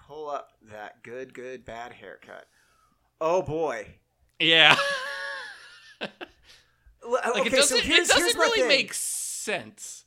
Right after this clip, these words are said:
Speaker 1: Here's my thing. I don't mind it. I don't mind it. I like the, I like the, the kind of, I mean, uh, to be honest, I don't know what, what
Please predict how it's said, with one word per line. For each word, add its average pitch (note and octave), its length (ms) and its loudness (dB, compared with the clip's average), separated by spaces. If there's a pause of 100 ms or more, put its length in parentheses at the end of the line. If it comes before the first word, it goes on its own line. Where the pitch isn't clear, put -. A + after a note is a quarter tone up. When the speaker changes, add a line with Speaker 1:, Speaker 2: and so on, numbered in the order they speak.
(140)
Speaker 1:
Here's A#3+ 260 0
my D4 140 2
thing. G3+ 460 2 (200)
I G3+ 100 4
don't C#4 220 2
mind A3 340 0
it. F3 200 2 (180)
I F#3 80 4
don't B3+ 160 2 (800)
mind F#3 240 -2
it. A#2+ 160 -8
I C#3+ 80 0
like F#3 340 -2
the, F3 300 0
I D3+ 80 -2
like F3 340 -4
the, D#3+ 300 -2
the C#3+ 80 -6
kind D3 260 -6
of, A#2+ 280 -8 (1120)
I D#3 60 -10
mean, D3 260 -8
uh, C#3+ 100 -2 (120)
to D#3+ 100 -6
be D#3 160 0
honest, D#3+ 380 0
I D3+ 120 0
don't D#3+ 120 -2
know D3 140 -6
what, C#3+ 340 -4
what C#3 360 -8